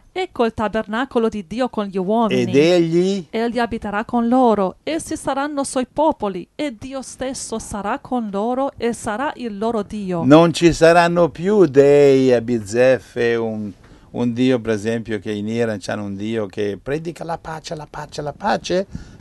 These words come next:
Speaker 2: <laughs> Però la pace dopo che gli ebrei sono, eh,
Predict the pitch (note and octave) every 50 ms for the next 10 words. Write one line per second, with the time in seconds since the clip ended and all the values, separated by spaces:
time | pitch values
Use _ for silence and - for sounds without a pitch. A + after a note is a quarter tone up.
0 | - - - F#3 - - - C#3+ D3 - - B2+ C3+ C#3 - - C#3 A2 G2 _
1 | _ _ _ _ - C3+ C3 B2+ B2+ - E3+ F3+ F3 - C#3 B2 A#2+ D3 D#3 -
2 | C#3+ B2+ - - A#2+ A2+ A2 - - _ _ _ _ _ _ - A2+ A2 A2 G#2+
3 | G#2+ A#2 C3 C3+ B2+ - - A#2 A2+ A2 G#2 G2+ G2 - _ - - E2